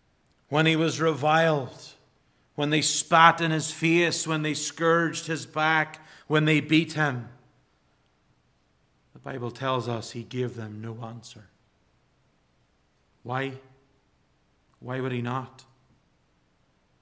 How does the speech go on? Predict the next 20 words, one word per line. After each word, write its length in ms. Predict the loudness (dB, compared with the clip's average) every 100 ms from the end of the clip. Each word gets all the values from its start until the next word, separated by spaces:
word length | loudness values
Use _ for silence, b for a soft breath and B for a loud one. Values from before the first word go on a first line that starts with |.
| _ _ _ _ _ _ -18
Because 320 | -8 -4 -4
he 120 | -4
stood 580 | -4 -4 -2 0 0 -4
in 160 | -6 -6
awe 480 | -4 -2 -2 -2
of 240 | -6 -10 -6
the 100 | -6
words 640 | -4 -6 -6 -8 -10 -14
of 200 | -14 -14
his 180 | -14 -16
Father. 540 | -16 -18 -18 -18 -20 -20 _ _ _ _ _ _ _ _ _ _ _ _ _ _ _ _ _ _ _ -10
"I 160 | -4
will 140 | -2 0
put 220 | 2 0
enmity 520 | 2 2 2 0 -2 -4
between 440 | -4 -4 -4 -2
you 420 | 0 4 4 4
and 140 | 0 -2
the 60 |
woman, 480 | -2 -2 -2 -4 -8